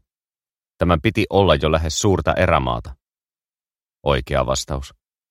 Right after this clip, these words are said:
Tämä on puleerattu porvarillinen puuhamaa. Tuokin camping-alue, jonka juuri ohitimme,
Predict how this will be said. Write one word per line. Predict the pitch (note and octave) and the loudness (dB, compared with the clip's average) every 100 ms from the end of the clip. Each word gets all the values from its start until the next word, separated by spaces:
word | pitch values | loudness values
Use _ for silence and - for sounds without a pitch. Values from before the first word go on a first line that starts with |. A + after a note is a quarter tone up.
| _ _ _ _ - | _ _ _ _ 2
Tämä | A2 A2 | 6 6
on | G2 | 4
puleerattu | B2+ C3 G#2 F#2+ - - | 4 8 8 6 2 0
porvarillinen | A#2 G#2+ E2 D#2 D2+ D#2 D#2 D2 | 2 4 2 2 0 2 0 0
puuhamaa. | F#2+ D2 A1+ A1 A#1 A1+ _ _ _ _ _ _ _ _ _ _ _ _ | -2 -2 -6 -8 -10 -12 _ _ _ _ _ _ _ _ _ _ _ _
Tuokin | D2+ C#2+ C#2+ B1 | -2 -2 -2 -2
camping-alue, | D#2 D2 C#2 A#1+ A#1 A#1+ | -2 -2 -6 -6 -6 -6
jonka | B1 C2 C#2+ | -6 -6 -4
juuri | C#2+ C#2+ C#2 | -4 -4 -2
ohitimme, | E2 E2 C2+ B1+ B1 | -2 -2 -4 -8 -10